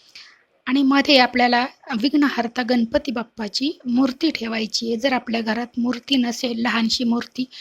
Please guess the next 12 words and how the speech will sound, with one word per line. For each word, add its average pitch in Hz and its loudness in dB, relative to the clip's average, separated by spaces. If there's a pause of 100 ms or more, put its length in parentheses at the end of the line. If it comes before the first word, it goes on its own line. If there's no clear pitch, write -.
(280)
नसेल, 247 0
तर 262 0
गणपतीचं 247 -2 (160)
प्रतीक 262 -2
म्हणून 233 0
सुपारी 254 -2
ठेवली 240 -2 (100)
तरीही 220 0
चालते. 233 -8 (1300)
सुपारी 277 0
ठेवायची 226 -4
आहे, 311 -6